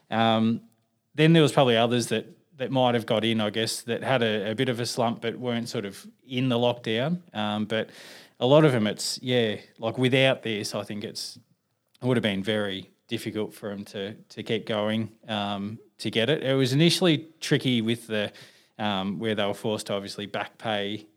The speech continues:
staff to, to then get it. Um, they had to sort of pay for the month and then receive it. But now it's in the system and it's rolling. And we sort of had that bounce back in Victoria where we were open again, trading, um,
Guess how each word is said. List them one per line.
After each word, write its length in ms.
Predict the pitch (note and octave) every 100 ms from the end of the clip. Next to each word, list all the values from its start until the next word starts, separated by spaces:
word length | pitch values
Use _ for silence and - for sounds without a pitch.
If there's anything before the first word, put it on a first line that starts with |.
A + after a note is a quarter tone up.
| _
staff 680 | - - A2 G#2 G#2+ - _ _ _ -
to, 180 | A#2+ G#2+ _ _ -
to 140 | A#2+
then 440 | A2 A2 G#2+ A2+ - -
get 180 | A2+
it. 240 | C3+ E3 -
Um, 280 | A2 A2+ G#2+
they 120 | G2+
had 120 | A2+ A2
to 80 |
sort 140 | G#2+ G#2
of 80 | -
pay 180 | A2 G#2+
for 80 |
the 80 | G#2+
month 260 | G#2 G2+ -
and 80 | G#2+
then 140 | G#2+
receive 420 | G2+ - G#2+ A2
it. 120 | A2+
But 180 | G#2 - - - _ C3
now 360 | C3 C#3 B2+
it's 200 | A2+ -
in 80 | A2
the 80 | F#2+
system 400 | - G2 A2+ G2+
and 80 | F#2
it's 140 | -
rolling. 540 | G#2+ G#2+ G#2+ G#2+ G#2+ G#2
And 220 | G2+ - _ _ _ _ _ _
we 120 | B2
sort 180 | - D3
of 60 | C#3
had 100 | A#2+
that 180 | G#2
bounce 300 | - A2 A#2
back 220 | - A#2+ A2+
in 100 | G#2+
Victoria 500 | A2+ - A2 A2 A2
where 200 | G#2+ G#2+
we 120 | G#2+
were 200 | G#2+ A2+
open 260 | B2+ B2 A#2
again, 420 | A#2 B2 A#2+ A#2 - _ _ _
trading, 680 | - C3+ C3 B2+ C3+ D3 D#3
um, 460 | A#2+ A2+ A2+ A2